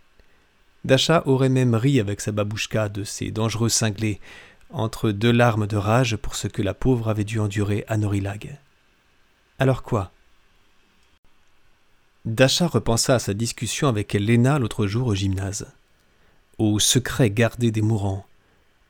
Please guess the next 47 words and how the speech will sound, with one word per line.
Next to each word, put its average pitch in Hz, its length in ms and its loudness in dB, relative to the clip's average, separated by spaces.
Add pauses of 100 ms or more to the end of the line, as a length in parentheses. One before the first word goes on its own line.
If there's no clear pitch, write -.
(120)
aux - 60 0
traces - 340 4
que - 100 -2
le 101 100 0
silence 123 360 0
pouvait 113 240 -2
laisser 110 320 0
dans 120 120 -2
le 104 100 -2
corps 117 240 0
de 113 80 -2
leurs 107 160 -2
proches, - 480 -2 (880)
à 127 80 -2
ces 147 160 0
choses 139 380 2
étranges 135 460 0
qu'on 107 160 -2
observait 117 380 0
souvent 127 360 -2
chez - 120 -2
les 101 220 -2
humains, 101 300 0 (280)
comme 123 220 2
la 110 120 2
recherche 117 760 0
ou 104 160 -2
le 95 120 -2
besoin 120 480 4
de 113 80 2
reconnaissance 110 760 0
des 110 260 -10
enfants 139 380 -2
victimes 113 720 -4
auprès 120 240 0
de 110 60 -2
leurs 113 160 -2
parents 110 240 2
bourreaux, 101 400 -4 (880)
les 110 120 2
non-dits 131 420 4
qui - 180 -10
tuaient 110 320 0
des 107 260 -2
innocents 110 420 0
par - 200 0
procuration, 104 760 -2